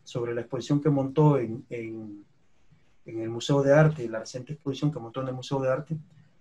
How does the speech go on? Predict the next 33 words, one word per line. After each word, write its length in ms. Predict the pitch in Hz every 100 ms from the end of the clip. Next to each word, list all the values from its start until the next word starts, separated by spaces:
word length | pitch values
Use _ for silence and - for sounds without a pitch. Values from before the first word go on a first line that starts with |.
| _ _ _
si 180 | - 156
se 160 | - 139
dan 140 | 160
cuenta, 340 | 165 190 160
la 140 | 127 123
museografía 840 | 127 - 135 131 - 190 147 156 - _ _ _ -
tiene 180 | 143
un 100 | 147
corazón, 600 | 151 151 139 - 165 156 - _ _ _ _ _ _ _ _
y 100 | 143
ese 180 | 165 190
corazón 640 | 185 160 180 180 147 -
que 100 | -
está 220 | - 143
pintado 480 | 160 143 165 151 127
de, 300 | 120 117 113 _ _ _ _ -
de, 140 | 131 117 117 113 113 110 _ _ _
de 60 |
ese 160 | 139 160
color 280 | 156 156 151
vibrante, 720 | 147 147 160 170 156 139 156
que 80 | 135
es 140 | -
ese 420 | 135 135 - 139
naranja, 560 | 131 127 160 170 151 117
¿no? 260 | 120 185 - _ _ _ _
En 160 | 135 131
ese 220 | 156 156
corazón 480 | 156 151 - 175 -
se 160 | - 135
encuentran 480 | 123 170 185 156 123
los 100 | -
colectivos. 680 | 120 117 - 120 107 -